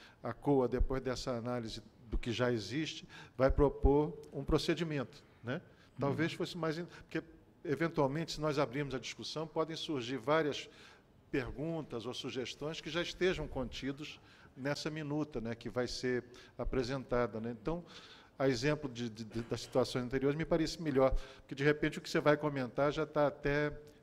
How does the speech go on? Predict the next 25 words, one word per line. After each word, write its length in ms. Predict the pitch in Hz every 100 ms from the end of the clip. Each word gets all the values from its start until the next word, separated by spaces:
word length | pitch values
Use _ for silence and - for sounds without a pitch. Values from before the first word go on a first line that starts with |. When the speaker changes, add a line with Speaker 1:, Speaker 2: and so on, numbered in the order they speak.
| -
Speaker 1:
previsto 540 | 135 131 131 127 143
aí 180 | 131 139
ou 80 | 156
na 100 | 160
lei, 300 | 139 135 123
né? 180 | 113 143 - - - - - - _ _ - -
Então, 280 | - 151
se 440 | 156 - - 185 151
os, 200 | 120 - - -
eh, 640 | - 170 160 160 151 147 143
eu 60 | 139
tô, 160 | - 156 143 -
se 180 | 139 156
os 100 | 147
colegas 600 | 160 135 131 117 117 - - - - - _ - _ -
consentirem, 800 | - 135 131 123 110 160 165 110 110
naturalmente, 480 | 135 151 131 135 147
se 100 | 147
preferir 380 | - - 120 120
falar 280 | 123 117
antes, 380 | 110 117 139 -
abrimos 380 | 156 110 113 113
a 40 |
palavra, 440 | 127 143 107 92 - - - 156
né? 140 | 110